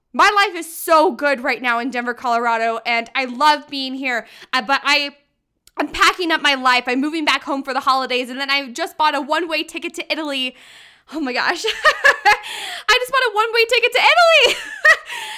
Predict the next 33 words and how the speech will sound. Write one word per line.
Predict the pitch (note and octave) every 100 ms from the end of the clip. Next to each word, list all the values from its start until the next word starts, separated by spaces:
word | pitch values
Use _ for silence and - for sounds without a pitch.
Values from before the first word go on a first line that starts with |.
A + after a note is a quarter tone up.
| - F#4+
And | G4 G4 G4 -
here's | F4 G#4 G#4+
the | G#4+ G#4
thing. | G#4+ F#4+ D4+
I | D4
am | E4 E4+
giving | D4 D#4 D#4+ D#4
up | C#4 C#4
what's | C#4 A#3+
really, | G#3 C#4+ B3+
really | G#3+ B3 A#3
good | G#3+ G#3+ A#3 F#4+ - -
to | C4+
go | G#3+ B3+
for | A#3+ C4
the | G#3+
great. | G#3 G#3 G3 F#3+ - - _ _ _ -
Because | - D#4+ C4+ -
I | C4 C4+
am | C#4+ C4 A#3
leaving | B3+ B3 B3
a | A3+
legacy | A3 A3 A3+ B3+
to | A3
show | A3+ A#3+ -
others | B3 A#3 A3
that | A3
they | A#3
can | A3+ A#3+
follow | - A3 A3
their | G#3+ G3+
dreams | A3+ G3+ G#3
too. | - A3